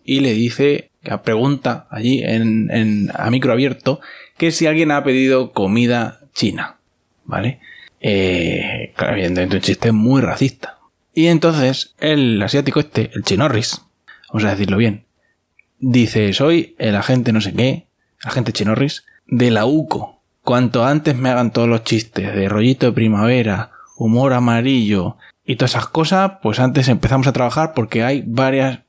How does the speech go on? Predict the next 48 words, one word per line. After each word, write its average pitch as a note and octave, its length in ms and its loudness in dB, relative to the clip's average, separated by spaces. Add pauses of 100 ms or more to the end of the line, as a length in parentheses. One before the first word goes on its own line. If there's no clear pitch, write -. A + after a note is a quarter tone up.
(140)
chicas B2+ 240 -2
desaparecidas. G#2 580 -2
La G#2 120 0
uco, D3+ 260 0
la F#2+ 80 0
Unidad G#2 280 0
Central B2+ 440 -2
Operativa A2+ 600 -2
de A2+ 120 -4
la G#2 80 -2
Guardia B2 260 0
Civil, C3+ 380 0 (320)
un F3 300 2
asiático D3 640 0
que G#2 140 0
no C#3 260 2
termina A#2+ 360 2
de A2 60 2
hablar A#2+ 240 2
bien B2 200 2
castellano B2+ 580 -2 (340)
en E3 420 2
la A#2 100 2
Unidad A#2 240 2
Central C3+ 260 -2
Operativa C3 380 0
de B2 60 2
la A#2 60 2
Guardia B2+ 240 2
Civil C3 260 0
en F3 120 0
los D3 140 0
años D3+ 220 2
noventa D#3+ 500 0
en F3+ 100 4
España". C3+ 520 -2 (380)
Poco B2+ 360 0
probable. A2 560 -2 (420)
Pero A2+ 160 0
bueno, C3 280 0
el C3+ 120 -8
caso B2+ 220 -2
es A2+ 60 -6
que A2 80 -2
aquí A#2+ 100 -2
está - 160 -2
este - 120 -6
hombre, - 280 -12